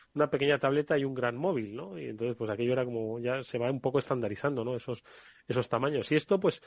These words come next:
tendrá que encontrar su ni-, su nicho, pero efectivamente, como bien has, habéis apuntado,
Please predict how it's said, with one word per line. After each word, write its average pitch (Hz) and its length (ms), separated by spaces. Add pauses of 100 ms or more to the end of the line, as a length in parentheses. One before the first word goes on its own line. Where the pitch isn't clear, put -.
(360)
tendrá 139 300
que 226 80
encontrar 147 280
su 117 140
ni-, 151 320
su 127 140
nicho, 151 240
pero 101 140
efectivamente, 120 380
como 101 160
bien 120 140
has, 123 140
habéis 123 320
apuntado, 123 500